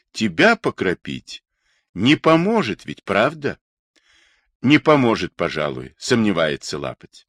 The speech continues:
"Ну вот видишь, не поможет. Тут с разбором нужно". "Попы с разбором делают? Священники наши? Они понимают, конечно,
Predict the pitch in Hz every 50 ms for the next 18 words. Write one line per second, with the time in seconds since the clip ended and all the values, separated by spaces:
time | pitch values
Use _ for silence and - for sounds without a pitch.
0 | _ _ _ _ - - 107 147 175 196 202 202 - 139 165 226 240 190 139 101
1 | 78 - - - - _ _ _ - 92 110 147 - - - 104 76 71 71 73
2 | 69 - - 69 - _ _ _ _ _ - 131 185 214 - - - 175 190 180
3 | 151 107 90 73 67 90 120 160 196 208 202 175 143 113 90 73 - - 67 60
4 | 55 _ _ _ _ _ _ _ _ _ _ _ _ _ _ _ _ _ - 120
5 | 127 - - - 147 165 175 175 170 165 - _ - - - - 110 117 117 95
6 | 76 69 78 113 147 190 214 226 214 202 190 147 98 85 71 67 - _ _ _
7 | _ _ _ _ _ _ _ _ _ - - - - 104 113 113 - - - 165
8 | 208 254 262 254 240 - - 131 104 87 73 67 - - - 60 _ _ _ _
9 | _ - - 87 82 78 76 - - 107 117 165 208 214 143 92 78 69 _ -
10 | - 160 196 185 117 80 - - - 101 139 156 135